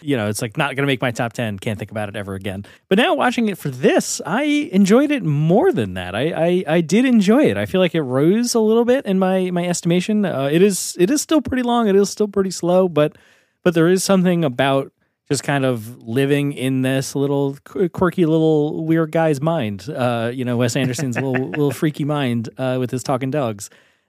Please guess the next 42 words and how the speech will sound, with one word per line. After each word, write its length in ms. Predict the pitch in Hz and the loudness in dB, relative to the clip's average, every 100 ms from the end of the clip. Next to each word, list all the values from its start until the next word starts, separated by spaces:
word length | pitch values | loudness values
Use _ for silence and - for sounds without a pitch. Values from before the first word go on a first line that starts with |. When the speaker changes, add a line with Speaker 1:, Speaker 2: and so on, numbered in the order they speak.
| - | -2
Speaker 1:
That's, 280 | 135 - 160 | -2 0 0
like, 220 | 151 - - | 0 -2 -4
charming 460 | - 190 349 349 320 | 0 0 0 -4 -4
and 180 | 180 175 | -2 0
fun, 360 | 214 262 359 370 | 2 2 0 -2
and 140 | 202 214 | 0 0
I 80 | 208 | 0
kinda 220 | 240 240 | 0 2
enjoyed 420 | 208 190 220 269 | 4 4 2 0
that. 260 | 277 147 147 - _ _ | -4 -8 -14 -18 _ _
Although 200 | 170 214 | 4 6
there 160 | 202 202 | 6 6
is, 260 | 214 175 | 4 2
you 80 | 190 | 0
know, 80 | 160 | 0
still 320 | 143 - 170 | 0 2 4
that 200 | 156 156 | 4 2
specter 420 | - 147 135 156 139 | 0 -4 -2 0 0
of, 80 | |
like, 220 | 139 135 - | 0 -2 -2
cultural 320 | 113 110 120 | -4 -2 -4
appropriation. 840 | 113 117 113 117 117 139 127 117 | -4 -4 -2 -2 -4 -4 -4 -4
There's 200 | 104 95 | -6 -10
the 80 | 95 | -8
white 200 | 113 110 | -6 -2
guy 200 | 120 117 | -2 0
making 240 | 120 110 | 0 -2
this 100 | 117 | -4
whole 180 | 127 120 | -4 -2
movie 360 | 120 120 120 123 | -2 -2 -2 -2
in, 160 | 123 | -4
in 240 | 123 123 127 | -6 -4 0
Japanese. 720 | 131 131 127 135 139 - - | 0 0 0 0 -2 -4 -4
Well, 120 | 107 | -4
not, 220 | 117 107 | -4 -6
you 60 | 101 | -6
know, 100 | 92 | -8
it's 180 | - - | -12 -10
half 320 | 113 107 - | -6 -6 -6
in 220 | 110 104 | -6 -6
Japanese 420 | 101 98 107 101 | -6 -8 -10 -10
and 220 | 98 101 | -10 -14